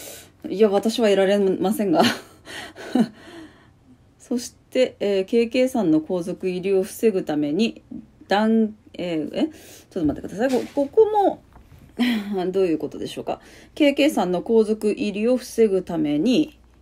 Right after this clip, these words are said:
えー、男系、男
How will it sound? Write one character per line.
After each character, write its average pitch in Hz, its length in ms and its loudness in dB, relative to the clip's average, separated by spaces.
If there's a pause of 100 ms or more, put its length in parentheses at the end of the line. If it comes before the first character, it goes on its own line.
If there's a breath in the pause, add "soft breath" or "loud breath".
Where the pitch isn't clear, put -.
(520 soft breath)
え 185 340 2
ー、 160 160 -4
男 247 500 4
系、 214 1600 4
男 220 280 2